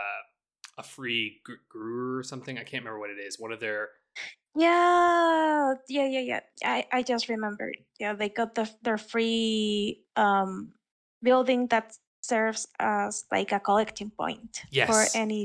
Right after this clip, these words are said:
Speaker 2: resource.
Speaker 1: But
Speaker 2: So
Speaker 1: in, like, our level of play, <laughs> I don't think they're s-, very good. I think you have to be really good to play really well as them. <laughs>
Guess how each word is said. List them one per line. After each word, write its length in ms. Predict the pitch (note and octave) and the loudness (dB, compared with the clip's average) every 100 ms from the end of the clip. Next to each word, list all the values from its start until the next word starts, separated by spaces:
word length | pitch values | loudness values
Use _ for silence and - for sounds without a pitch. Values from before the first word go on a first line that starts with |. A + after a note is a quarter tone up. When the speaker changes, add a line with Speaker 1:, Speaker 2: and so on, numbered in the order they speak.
| G3+ | -4
Speaker 2:
resource. 640 | G#3+ - - - - - _ _ _ _ _ _ _ _ _ _ _ _ - | -6 -6 -8 -12 -14 -14 _ _ _ _ _ _ _ _ _ _ _ _ -2
Speaker 1:
But 400 | D#3 E3+ A3 - | 6 6 6 0
Speaker 2:
So 380 | C4 A3+ A3+ G#3+ | 4 6 6 6
Speaker 1:
in, 380 | G#3 G3+ G3+ D3 | 4 2 0 -2
like, 280 | A#2 A2 - _ _ D3 | -4 -6 -12 _ _ 6
our 260 | D#3 E3 | 8 10
level 380 | B2+ A2+ G#2+ G#2 | 8 0 -2 -8
of 160 | G2+ - | -10 -8
play, 320 | B2+ A2 A2 - | -2 0 -2 -4
<laughs> 100 | - | -8
I 40 | C3+ | -4
don't 220 | C#3 A2 | -4 -2
think 180 | - - | -6 -4
they're 120 | C#3+ | -6
s-, 200 | C#3 - - - - | -4 -6 -8 -16 -10
very 240 | A#2+ B2+ | -8 -6
good. 180 | C#3 B2 | -2 2
I 80 | C#3 | 2
think 140 | E3 | 6
you 60 | F#3 | 4
have 60 | F#3+ | 6
to 40 | |
be 80 | A3+ | 6
really 260 | D4+ C#4 | 8 8
good 240 | C4+ C4+ - | 12 12 12
to 60 | G#3+ | 4
play 320 | - E3 D3+ | 6 10 10
really 240 | D3+ C#3 | 8 6
well 240 | C3 B2+ C3 | 4 2 0
as 120 | C3 | -2
them. 320 | C3 D3 C#3 | -4 -4 -6
<laughs> 60 | - | -8